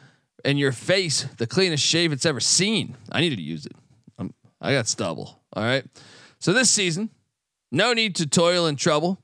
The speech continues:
Manscaped's got the all-new Handyman. It's the best way to get rid of that stubble. Uh, featuring a compact design and next-gen skin-safe technology, the Handyman was designed to give you that smooth finish without the mess of a traditional shave.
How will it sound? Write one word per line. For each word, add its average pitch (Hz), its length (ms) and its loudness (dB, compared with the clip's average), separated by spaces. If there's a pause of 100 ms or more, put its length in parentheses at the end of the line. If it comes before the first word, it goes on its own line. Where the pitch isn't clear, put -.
(140)
Manscaped's 170 560 0
got 165 240 0
the 139 160 0
all-new 175 340 2
Handyman. 160 540 2
It's 170 140 -2
the 175 100 -2
best 190 240 0
way 208 180 2
to 185 60 -4
get 196 220 0
rid 214 140 2
of 214 60 2
that 226 200 2
stubble. 233 520 -2 (680)
Uh, 165 560 2 (180)
featuring 208 380 0
a 120 60 -2
compact 135 480 0
design 123 400 0
and 117 140 0
next-gen 131 500 0
skin-safe 139 580 0
technology, 131 580 0
the 98 120 -2
Handyman 131 540 0
was 104 180 -2
designed 139 560 0
to 123 60 -6
give 123 160 -2
you 123 160 2
that 117 180 0
smooth 135 340 0
finish 170 500 0 (640)
without 120 300 0
the 113 80 -6
mess 117 340 0
of 113 120 -2
a - 20 -4
traditional 120 500 0
shave. 143 520 0